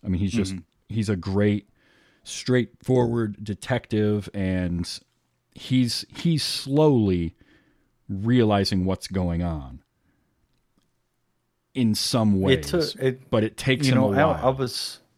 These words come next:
Speaker 2: yeah, I was surprised, honestly, when he arrested him, you know, John, when he
Speaker 1: Mm-hmm.
Speaker 2: arrested John Murdoch and, you know, he had him in custody. Um, the convincing that it took him to <laughs> make him uncuff him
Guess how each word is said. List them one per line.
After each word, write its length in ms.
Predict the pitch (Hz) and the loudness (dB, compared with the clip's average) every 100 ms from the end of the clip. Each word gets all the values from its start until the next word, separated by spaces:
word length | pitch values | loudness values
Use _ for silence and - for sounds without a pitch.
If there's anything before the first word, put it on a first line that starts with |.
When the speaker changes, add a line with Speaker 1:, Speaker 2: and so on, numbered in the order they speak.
| _ _ _ | _ _ _
Speaker 2:
yeah, 380 | 135 151 107 - | -2 2 2 4
I 40 | 151 | 2
was 180 | 175 | 2
surprised, 560 | - 123 - 123 107 95 | -2 -8 2 4 4 2
honestly, 420 | 104 104 - 113 | 0 0 -4 -6
when 180 | 104 107 | -4 -2
he 180 | 120 156 | -2 -2
arrested 440 | 113 107 - 92 | 2 2 0 -8
him, 260 | 87 85 98 _ _ _ _ - | -8 -8 -10 _ _ _ _ -2
you 100 | 110 | -2
know, 120 | 101 | 0
John, 400 | 101 92 87 95 | 0 0 -2 -8
when 140 | 104 107 | -6 -2
he 60 | |
Speaker 1:
Mm-hmm. 100 | 101 | 2
Speaker 2:
arrested 240 | 110 98 107 | 2 2 -2
John 260 | 101 95 | -2 -2
Murdoch 360 | 95 90 87 85 - 85 | -2 -2 -2 -4 -14 -10
and, 400 | 104 101 92 - - | -6 -6 -6 -10 -6
you 120 | 117 | -2
know, 100 | 104 | -2
he 100 | 92 | 0
had 140 | 110 110 | 2 2
him 140 | 107 | 0
in 120 | 104 | -4
custody. 560 | 95 104 95 - 92 87 _ - _ _ _ _ _ | -4 -4 -4 -8 -10 -12 _ -20 _ _ _ _ _
Um, 640 | 110 107 101 95 92 90 _ _ _ _ - | -2 0 0 -2 -6 -10 _ _ _ _ -6
the 140 | 117 | -6
convincing 920 | - 117 135 170 - 139 127 117 110 - _ _ _ - | -4 -2 -2 -2 -2 0 0 0 -6 -12 _ _ _ 0
that 160 | 113 | 0
it 80 | 104 | 0
took 240 | - 143 - _ - | -2 -4 -6 _ -12
him 300 | 113 127 117 | -2 0 0
to 480 | - 120 110 104 107 - | -4 -4 -2 -2 -6 -2
<laughs> 180 | 143 113 - - 110 - | -2 -2 -12 -18 -14 -2
make 220 | 131 135 | -2 0
him 220 | 139 120 | 0 0
uncuff 640 | - 123 127 104 - 95 - | 2 2 0 -4 -2 -2 -2
him 180 | 95 | -8